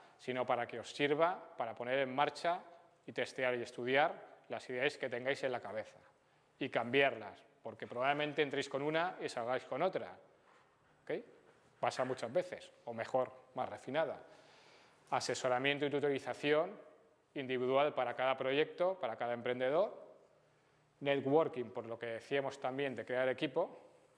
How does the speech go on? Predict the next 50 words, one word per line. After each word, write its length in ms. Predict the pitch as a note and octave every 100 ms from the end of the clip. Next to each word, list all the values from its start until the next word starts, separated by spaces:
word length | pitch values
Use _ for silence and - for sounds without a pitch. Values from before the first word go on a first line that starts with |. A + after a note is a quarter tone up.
| _ _
que 220 | B2+ A#2
es, 80 | A#2+
no 160 | B2+ B2+
es 80 |
solamente 500 | - B2+ B2 C3 A#2+
tomarse 760 | A2+ A#2+ B2 - B2 B2 B2 B2
cervecita, 680 | - B2+ B2 - D3+ F3 A3+
sino 520 | - B2+ A#2+ D3 A3 - -
buscar 420 | B2 A2+ - C3 C3
a 60 |
gente 580 | - C#3 C3+ D#3 G3 - - _
que 120 | - A#2+
se 120 | B2+
incorpore 440 | A#2+ A#2 A2+ B2+
a 60 | A#2+
tu 120 | B2+
proyecto, 560 | C3 C#3 D#3 - F3+ - - - - - _
y 120 | B2+
eso 200 | B2+ -
ha 40 | C3+
pasado 380 | B2+ - C3+ C3
más 200 | B2+ A#2+
de 40 |
una 160 | A#2+ B2
vez, 240 | D#3 G3+ - - - - -
que 100 | -
se 120 | C3
han 100 | C3
refundido 520 | B2+ - B2+ C3 A#2+
proyectos, 640 | A#2 A#2 D3 - E3+ G#3 - - -
dos, 240 | B2 D#3+
porque 220 | - B2 A2
a 40 |
lo 80 | G#2+
mejor 160 | -
eran 120 | B2+ C3
complementarios, 840 | B2 B2 B2 A#2+ D3+ E3 G3+ - - - _
o 80 | A#2+
gente 280 | - B2+ B2
que 80 | B2
se 100 | C3+
ha 60 |
pasado 340 | A#2+ A#2+ C3+ B2
a 60 |
uno 300 | B2 C#3 B2+
que 80 | A#2+
ha 40 | A#2+
abandonado 520 | B2 A#2+ A#2+ B2 A2
su 180 | - B2+
idea 340 | C#3 D#3+